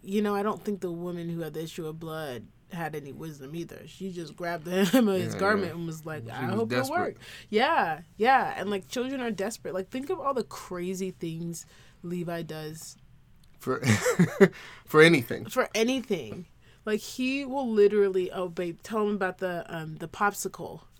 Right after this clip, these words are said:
Speaker 2: Yo, this kid.
Speaker 1: <laughs>
Speaker 2: So we have popsicles. We're not supposed to have them, but anytime I go to the store with Levi, I tell him that if he doesn't tell Mom, I won't tell her either, and I buy 'em.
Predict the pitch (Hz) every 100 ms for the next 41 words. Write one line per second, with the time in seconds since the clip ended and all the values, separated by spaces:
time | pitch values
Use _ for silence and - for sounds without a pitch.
0 | - - - - - - - 117 127 123
1 | 123 107 95 92 113 135 151 - - -
2 | - 156 147 392 - 370 392 - - -
3 | - - - - - _ _ - - -
4 | - 127 127 185 233 185 135 131 117 -
5 | 92 95 - - - - - - - -
6 | - 131 156 160 151 139 117 117 107 104
7 | 104 104 113 - 135 127 135 123 113 117
8 | 117 107 - 113 107 120 117 104 107 104
9 | 104 - - - - 110 113 - 120 110
10 | 110 104 101 101 101 135 120 104 101 107
11 | 104 101 101 98 95 - - - - 113
12 | 101 98 - 101 98 104 - 53 58 92
13 | 92 71 58 58